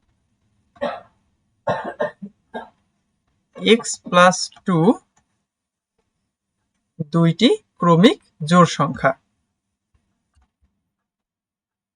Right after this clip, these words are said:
দুঃখিত, আচ্ছা, এক্স তো হচ্ছে তোমাদের, আহ, যে কোনো স্বাভাবিক সংখ্যা, সেটা ওয়ান হইতে পারে, টু হইতে পারে, থ্রি হইতে পারে, ফোর হইতে পারে, তাই না?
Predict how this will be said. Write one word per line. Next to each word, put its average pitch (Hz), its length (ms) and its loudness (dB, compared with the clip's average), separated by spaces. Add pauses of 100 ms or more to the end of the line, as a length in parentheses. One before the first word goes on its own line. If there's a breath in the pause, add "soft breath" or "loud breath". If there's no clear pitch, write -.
(1300)
দুঃখিত, 185 420 0 (460)
আচ্ছা, 143 320 -2 (120)
এক্স 233 300 4
তো - 140 -6
হচ্ছে 277 320 0
তোমাদের, 254 400 6 (360)
আহ, 175 220 6
যে 196 140 6
কোনো 254 180 8
স্বাভাবিক 196 380 4
সংখ্যা, 165 240 2
সেটা 170 180 2
ওয়ান 185 300 6
হইতে 185 240 0
পারে, 185 220 4 (180)
টু 202 100 -2 (100)
হইতে 185 280 0
পারে, 180 280 6
থ্রি 196 360 0
হইতে 190 220 0
পারে, 180 260 2
ফোর 202 300 0
হইতে 190 260 0
পারে, 170 220 4 (480)
তাই 233 80 6
না? 403 120 6